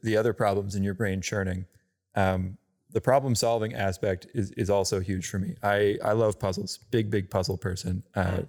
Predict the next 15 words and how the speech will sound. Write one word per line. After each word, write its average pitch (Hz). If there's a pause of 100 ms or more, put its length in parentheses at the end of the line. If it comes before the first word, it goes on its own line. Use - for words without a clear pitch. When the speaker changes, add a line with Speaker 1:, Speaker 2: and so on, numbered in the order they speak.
(120)
Speaker 1:
do 98
a 95
crossword 101
a 98
day 95
at -
minimum. 95 (240)
Speaker 2:
Oh, 208
nice. 170
Speaker 1:
Sudoku 110
a -
day 92
at -
minimum. 104 (280)
<laughs> 190